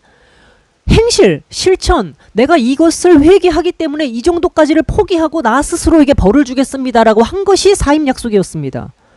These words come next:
그렇게 해야만 목사님 때문에 교회가 찢어지지 않는 거예요.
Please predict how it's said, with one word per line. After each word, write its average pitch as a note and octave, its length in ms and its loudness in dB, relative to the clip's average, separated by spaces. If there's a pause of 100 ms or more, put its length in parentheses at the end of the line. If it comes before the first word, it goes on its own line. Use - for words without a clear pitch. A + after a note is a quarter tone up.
(640)
그렇게 F4 340 2
해야만 D4 600 0 (720)
목사님 F#4 480 2
때문에 E4+ 320 0
교회가 D#4+ 320 2
찢어지지 C4 420 -4
않는 F#3+ 280 0
거예요. C#3 440 -2